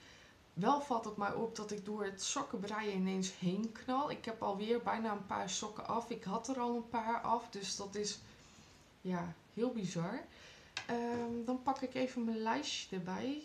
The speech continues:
die ik altijd maak, om te kijken of ik dan de meeste dingen heb laten zien.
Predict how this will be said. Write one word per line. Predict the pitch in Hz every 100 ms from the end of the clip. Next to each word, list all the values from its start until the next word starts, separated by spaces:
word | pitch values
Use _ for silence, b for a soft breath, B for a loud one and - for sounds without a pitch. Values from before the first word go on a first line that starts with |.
| - -
die | 202
ik | 190 -
altijd | 180 196 190
maak, | 196 220
om | 233
te | 220
kijken | - 226 226 226
of | -
ik | 208
dan | 226 220 220 214 - - - - - -
de | 208
meeste | 202 214 - 202
dingen | 202 214 214
heb | 202
laten | 202 202 208 214 190
zien. | 190 208 208 320